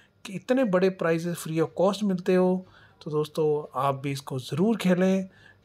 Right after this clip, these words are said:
ज़रूर अपनी एलिजिबिलिटी कन्फर्म करें और दोस्तों हमारे साथ ज़रूर जुड़ जाएं, क्योंकि यहाँ पे आपको बहुत सारे क्विज की वीडियो मिलती है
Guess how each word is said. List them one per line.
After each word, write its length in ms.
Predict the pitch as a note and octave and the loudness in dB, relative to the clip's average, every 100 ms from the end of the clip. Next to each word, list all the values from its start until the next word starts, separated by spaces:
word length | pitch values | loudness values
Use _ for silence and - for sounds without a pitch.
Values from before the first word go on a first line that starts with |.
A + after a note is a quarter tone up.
| D#3 | -2
ज़रूर 320 | F3+ C#4 D#4 | 2 4 4
अपनी 220 | B3+ B3+ | 2 0
एलिजिबिलिटी 500 | A3+ G3+ A3+ G#3 G#3 | 0 0 -2 0 0
कन्फर्म 380 | G3+ F#3+ F#3 F#3+ | 0 0 2 0
करें 480 | F#3 F3+ F#3 F#3 F#3 _ - _ D#3 | 2 2 2 0 -2 _ -20 _ -8
और 100 | C#3+ | -4
दोस्तों 420 | D3+ - E3 C#3+ | -4 0 -2 0
हमारे 300 | C#3+ D#3 E3+ | 0 2 0
साथ 240 | - D3+ | 0 -2
ज़रूर 320 | C3 C3+ C#3+ | 0 -2 -2
जुड़ 180 | B2+ B2 | -2 -4
जाएं, 320 | A#2+ A#2+ A#2+ | -4 -6 -6
क्योंकि 240 | B2 C#3 C#3 | -8 -6 -4
यहाँ 140 | C#3 | -2
पे 100 | C#3 | -2
आपको 260 | C#3 C3+ C#3+ | -2 -2 -6
बहुत 400 | B2+ B2+ C#3+ E3 | -6 0 0 2
सारे 200 | F#3 E3+ | 0 0
क्विज 180 | E3 D#3+ | -2 -4
की 140 | F3+ | -2
वीडियो 240 | D#3+ D#3+ E3 | -2 0 -2
मिलती 320 | D#3+ D#3+ D#3+ | -4 -2 2
है 280 | E3 E3 | 2 0